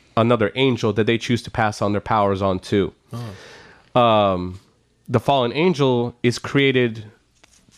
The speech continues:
Speaker 1: almost through the same process, but through profane means. And so when she became a fallen angel, her wings became, like, ashy gray.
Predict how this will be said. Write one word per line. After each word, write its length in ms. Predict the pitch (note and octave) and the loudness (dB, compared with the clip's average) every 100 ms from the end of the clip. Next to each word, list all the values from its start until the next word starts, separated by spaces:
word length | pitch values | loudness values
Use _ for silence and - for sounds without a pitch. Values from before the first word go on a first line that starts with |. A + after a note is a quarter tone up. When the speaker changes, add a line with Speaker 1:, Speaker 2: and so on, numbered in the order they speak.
| - | -4
Speaker 1:
almost 400 | B2 C#3 D#3 - | 0 2 0 -2
through 100 | D3 | -2
the 80 | C3 | -2
same 240 | - C3 A#2 | 0 0 0
process, 580 | - B2 A#2+ - A#2+ - | 0 0 0 -2 -2 -2
but 320 | - A2 - | 0 0 0
through 160 | B2+ A#2 | -2 -2
profane 640 | - A#2 G#2 A#2+ A2 G2+ | 0 -2 0 0 0 0
means. 440 | G#2+ F#2+ E2+ - - _ - - - _ - _ _ | 0 0 -2 -8 -20 _ -20 -20 -20 _ -20 _ _
And 220 | A#2+ A2 | 0 0
so 600 | - B2+ A#2 A2+ A2 G2+ - _ _ | 2 2 4 2 0 -2 -8 _ _
when 240 | - A#2 A#2 | 0 2 2
she 200 | - D#3 | -2 -2
became 260 | D3 C#3 A#2+ | 0 0 0
a 40 | |
fallen 320 | - A#2+ A#2 | 0 0 0
angel, 520 | D#3 D3 B2+ B2 A#2 - - | 0 0 2 2 0 -8 -6
her 240 | - C3 | 0 2
wings 380 | A2+ B2 B2 A2 | 4 2 2 0
became, 520 | A#2+ - A#2 G#2 F#2+ - - | -4 0 2 2 0 -10 -4
like, 200 | G#2 - | -2 -2
ashy 400 | A2 G#2+ - G#2 | -4 -4 -6 -10
gray. 440 | F#2 G#2 G2 F2 | -2 0 2 -2